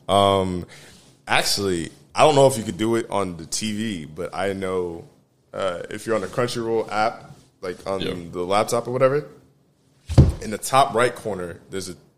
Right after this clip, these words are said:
Speaker 1: there's a button that says randomize, and it gives you a recommendation off your Crunchyroll profile. So if you trying to look for more animes, try that shit and maybe see what happens.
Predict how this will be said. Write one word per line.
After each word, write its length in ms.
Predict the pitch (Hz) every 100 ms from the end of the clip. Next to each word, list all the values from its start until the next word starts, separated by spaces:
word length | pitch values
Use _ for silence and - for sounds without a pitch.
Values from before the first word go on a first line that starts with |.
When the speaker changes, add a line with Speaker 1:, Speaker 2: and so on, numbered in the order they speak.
| _
Speaker 1:
there's 180 | 95 90
a 60 |
button 280 | 80 107 113
that 80 | 95
says 180 | 90 82
randomize, 640 | 87 110 92 87 85 87
and 80 | 90
it 280 | 87 85 92
gives 220 | 95 110
you 80 | 101
a 40 | 90
recommendation 600 | 92 85 82 95 98 85
off 220 | 82 -
your 200 | 87 80 - -
Crunchyroll 420 | 101 - 90 82
profile. 440 | 95 95 - - - - - - -
So 180 | - 78
if 140 | 82
you 140 | 92 90
trying 260 | 98 95
to 60 | 92
look 160 | 95
for 100 | -
more 200 | 90 95
animes, 520 | 92 104 92 85 85 -
try 160 | 95
that 160 | 95 110
shit 260 | - 80
and 140 | 85 87
maybe 200 | 87 87
see 180 | - 85
what 160 | 85
happens. 480 | 82 90 - 82 -